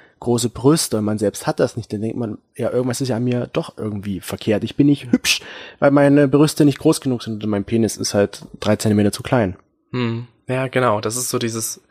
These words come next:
Speaker 2: was suggeriert wird.
Speaker 1: Ja.
Speaker 2: Großer Penis, lange durchhalten,
Speaker 1: Große Brüste.
Speaker 2: mega viel abspritzen,
Speaker 1: Ja.
Speaker 2: am allerbesten dann halt auch noch körperlich super gut gebaut sein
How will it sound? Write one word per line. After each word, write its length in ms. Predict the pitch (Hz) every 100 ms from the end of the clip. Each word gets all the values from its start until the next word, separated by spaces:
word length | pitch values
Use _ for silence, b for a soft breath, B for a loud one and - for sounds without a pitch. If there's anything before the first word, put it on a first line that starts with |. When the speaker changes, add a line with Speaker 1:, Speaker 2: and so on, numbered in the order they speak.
| b _
Speaker 2:
was 180 | 110 -
suggeriert 460 | 123 117 123 131
wird. 200 | 127 123
Speaker 1:
Ja. 140 | 135 123
Speaker 2:
Großer 240 | 165 170
Penis, 640 | 165 147 156 151 151 143 -
lange 320 | 104 139 151
durchhalten, 840 | 143 139 139 135 135 131 - 127 127
Speaker 1:
Große 240 | 131 139
Brüste. 180 | - 110 143 165
Speaker 2:
mega 60 | 175
viel 220 | 110 110
abspritzen, 680 | - 110 - - 143 - 135
Speaker 1:
Ja. 100 | 123 143 B B B B _
Speaker 2:
am 160 | 123 131
allerbesten 500 | 135 139 139 - 139
dann 160 | 131
halt 120 | 127 -
auch 80 | 131
noch 160 | 127
körperlich 420 | - 151 156 147
super 300 | - 160 185
gut 180 | 165 170
gebaut 360 | - 139 135 139
sein 400 | 135 131 131 139